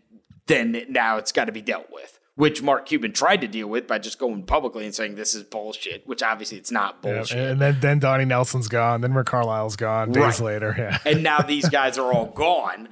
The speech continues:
Speaker 1: Um, and who knows what happens with Bob Voulgaris, if, whether he'll be, remain with the team or not. Uh, but great, great reporting on this.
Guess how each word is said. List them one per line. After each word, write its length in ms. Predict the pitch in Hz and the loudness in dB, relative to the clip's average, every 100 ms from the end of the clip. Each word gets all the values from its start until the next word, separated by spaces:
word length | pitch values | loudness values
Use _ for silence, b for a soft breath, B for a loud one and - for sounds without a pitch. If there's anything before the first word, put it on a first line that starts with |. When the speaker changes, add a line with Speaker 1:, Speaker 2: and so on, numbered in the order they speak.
| B B 139 | B B -2
Speaker 1:
Um, 440 | 139 131 117 113 - | 2 4 4 0 -2
and 140 | 139 | 2
who 100 | 165 | 4
knows 260 | 151 143 120 | 6 4 4
what 140 | 127 | 0
happens 400 | 127 117 123 110 | 2 0 -2 -4
with 140 | 110 101 | -4 2
Bob 200 | 110 95 | 0 0
Voulgaris, 580 | 101 180 139 123 - - B - | 2 4 6 4 -2 -10 B -8
if, 180 | 104 - | -8 2
whether 300 | 135 117 107 | 2 4 2
he'll 160 | 135 | 2
be, 180 | 110 113 | 2 -6
remain 560 | 117 120 117 117 110 104 | -2 0 2 2 0 0
with 240 | 117 117 | -2 -2
the 80 | 113 | -10
team 460 | - 123 110 107 104 | -6 -4 -4 -4 -8
or 240 | 131 113 95 | -4 -2 -2
not. 580 | 104 139 170 107 101 - B B B | -2 0 2 0 -4 -10 B B B
Uh, 320 | 123 117 110 104 | 2 4 4 2
but 300 | - 135 - | 0 -2 2
great, 160 | 190 | 2
great 160 | 202 208 | 4 2
reporting 400 | 180 170 165 147 | 0 2 2 2
on 160 | 143 | -2
this. 240 | 139 139 | 0 2